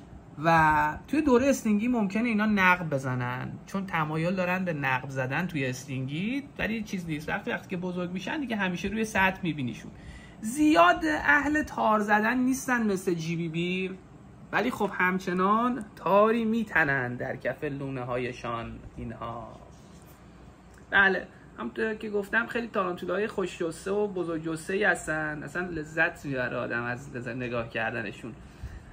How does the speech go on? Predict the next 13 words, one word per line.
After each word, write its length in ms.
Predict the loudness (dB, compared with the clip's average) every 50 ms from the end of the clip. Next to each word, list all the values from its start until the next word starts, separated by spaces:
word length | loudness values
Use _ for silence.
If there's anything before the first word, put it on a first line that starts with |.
| -16 -12 -8 -4 -2
ام، 300 | 0 0 0 0 -2 0 0
اگه 160 | 0 -2 -2
سوال 260 | -4 -2 -2 0 2
داشتید 320 | 2 2 0 0 -4 -4
توی 140 | -4 -4 -4
کامنت 380 | -2 -2 -2 -2 0 0 0 -2
ها 60 | 0
بپرسید، 720 | 0 0 2 2 2 0 0 0 -2 -2 -2 -2 -4 -10 -16 -16 -18 -20 -20 -20 -20 -20 -20 -16 -8
جواب 300 | -4 0 0 0 0 0
نمیدم 560 | -4 -4 -4 -4 -2 0 0 0 0 -2 -10 -14 -16 -20 -20 -20 -20 -20 -20 -20 -20 -20 -18 -18 -18 -18 -18 -18 -20 -20 -20 -18 -10 -4
و 400 | -2 0 0 0 0 -2 -2 -4 -6
دوستتون 380 | -8 -8 -8 -8 -6 -6 -8 -8
دارم. 340 | -6 -6 -8 -8 -10 -12